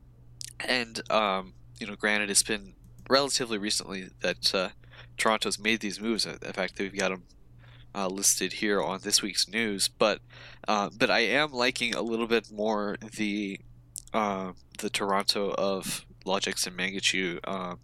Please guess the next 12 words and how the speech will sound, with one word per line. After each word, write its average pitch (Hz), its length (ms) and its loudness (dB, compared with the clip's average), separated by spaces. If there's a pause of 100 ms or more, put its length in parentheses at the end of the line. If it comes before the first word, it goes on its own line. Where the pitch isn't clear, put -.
and 92 360 -6
Gods, - 640 2
uh, 95 160 -4
saw 92 200 6
lots 90 260 -2
of - 60 -16
playtime 95 300 -2
this 92 180 -2
week 98 180 -4
as 90 100 -6
well. 101 300 4 (640)
Um, 101 420 2